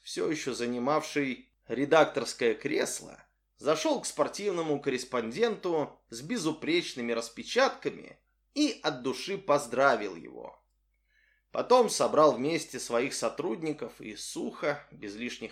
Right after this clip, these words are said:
эмоций, сообщил, что с воскресенья у них будет новый редактор. Билл Уильямс, чей сумасбродный папаша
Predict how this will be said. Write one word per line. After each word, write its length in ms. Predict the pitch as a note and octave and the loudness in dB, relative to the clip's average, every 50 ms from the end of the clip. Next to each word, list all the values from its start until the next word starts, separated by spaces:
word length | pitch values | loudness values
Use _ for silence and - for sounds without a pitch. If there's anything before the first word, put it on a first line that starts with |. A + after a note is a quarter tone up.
| - - | -14 -14
эмоций, 800 | - B2 A#2 G2 - - - - - - - - - - _ _ _ _ _ _ _ _ _ _ _ _ _ - | -14 -12 -10 -8 -8 -8 -8 -8 -10 -10 -10 -12 -14 -18 _ _ _ _ _ _ _ _ _ _ _ _ _ -16
сообщил, 640 | - - - C#4+ D4+ C#4+ - - - C#4 D4 C#4+ B3 | -4 4 6 8 8 6 4 0 0 0 0 0 0
что 220 | - - - C3 A2+ | -4 -6 -6 -4 -4
с 100 | - C#3 | -2 0
воскресенья 800 | C#3+ C#3 - - D3 C#3+ C#3+ - - C4 C4+ C4 B3+ A#3+ A3 G3 | -2 -2 0 0 -2 -2 -2 -2 -2 -2 0 0 2 4 4 2
у 200 | C3+ - B2+ C#3 | 2 0 -4 -4
них 260 | D#3+ A3 C4 B3+ G3+ | -2 -2 -2 -4 -4
будет 600 | C#3+ A#2 A#2+ D#3+ G#3+ F3 D3+ F3 F3+ F3+ - - _ _ _ - | -6 -8 -6 -6 -4 -2 0 -2 -2 -2 -8 -16 _ _ _ -14
новый 680 | G2+ G#2+ A2+ C3+ E3 F#3 D3+ D#3 D#3 D3 C#3+ C#3+ - - | -8 -2 4 4 6 6 6 8 6 6 6 4 -6 -10
редактор. 720 | - - A#2 B2+ B2 A2+ A#2+ A2 - - - - - - - _ _ _ _ _ _ _ _ _ _ _ _ _ _ _ _ _ _ _ _ _ - | -8 -6 -6 -4 -2 -2 -2 -2 -2 -6 -14 -18 -20 -20 -20 _ _ _ _ _ _ _ _ _ _ _ _ _ _ _ _ _ _ _ _ _ -10
Билл 420 | - A#2+ D3 F3+ F#3 D3+ B2+ A#2+ | -4 0 4 4 4 4 4 2
Уильямс, 800 | C#3+ E3+ G3 F#3+ E3 C#3 A#2+ G2 D#2 A#1+ - - - - - - _ _ _ _ _ | 0 0 0 -2 -6 -6 -6 -8 -8 -12 -12 -14 -14 -14 -16 -18 _ _ _ _ _
чей 280 | - - - C#3 C#3+ C#3 | -10 -4 0 0 0 0
сумасбродный 720 | - - A#2+ B2 B2 A2 G#2+ A2 A#2 C3+ D3 C3+ C3 B2+ A#2+ | -2 -2 -2 0 0 -2 0 0 2 2 2 2 0 -4 -2
папаша 720 | B2 B2+ A2+ - - C#3+ D3 C#3+ - - - A#2 - - | -2 -2 -2 4 6 8 8 8 6 2 -6 -10 -12 -14